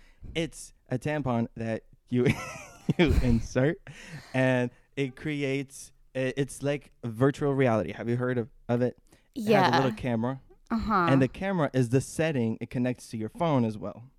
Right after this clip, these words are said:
Speaker 1: The same app.
Speaker 2: So what
Speaker 1: Very
Speaker 2: the
Speaker 1: practical.
Speaker 2: Okay.
Speaker 1: And you can play games. You can create, like, a Mii character. You know, the Nintendo, like, Animal
Speaker 2: Yeah, but, like, how
Speaker 1: Crossing.
Speaker 2: does that have to do with inserting it into your body? Are you talking
Speaker 1: Because it makes,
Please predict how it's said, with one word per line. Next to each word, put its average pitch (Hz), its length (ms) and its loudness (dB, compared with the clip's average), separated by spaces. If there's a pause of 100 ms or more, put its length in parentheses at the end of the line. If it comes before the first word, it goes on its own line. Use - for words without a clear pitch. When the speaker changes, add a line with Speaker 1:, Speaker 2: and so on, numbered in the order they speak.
Speaker 1:
The 110 80 -8
same 156 300 -2
app. 90 280 -10
Speaker 2:
So - 220 -2
what 233 140 0
Speaker 1:
Very 196 120 2
Speaker 2:
the - 60 0
Speaker 1:
practical. - 580 -14 (200)
Speaker 2:
Okay. 175 560 -6 (520)
Speaker 1:
And 156 200 -2
you 151 60 -4
can 147 200 -6
play 165 240 -6
games. 127 400 -4
You 120 60 -12
can 117 160 -10
create, 127 360 -10
like, 139 220 -4
a 160 40 0
Mii 143 220 0
character. 170 600 -4
You 127 120 -2
know, 143 120 0
the 135 100 0
Nintendo, 147 540 2
like, 127 220 -2
Animal 240 200 2
Speaker 2:
Yeah, 277 120 8
but, 247 100 2
like, 247 120 4
how 233 140 4
Speaker 1:
Crossing. 262 60 8
Speaker 2:
does 285 140 2
that 269 120 6
have 254 180 0
to 240 80 2
do 220 140 0
with 220 140 0
inserting 190 460 -2
it 160 160 -4
into 175 220 -6
your 170 100 -4
body? 160 420 -8 (2250)
Are 240 60 6
you 285 140 6
talking 294 240 4
Speaker 1:
Because 165 220 -2
it 151 100 -2
makes, 147 460 -10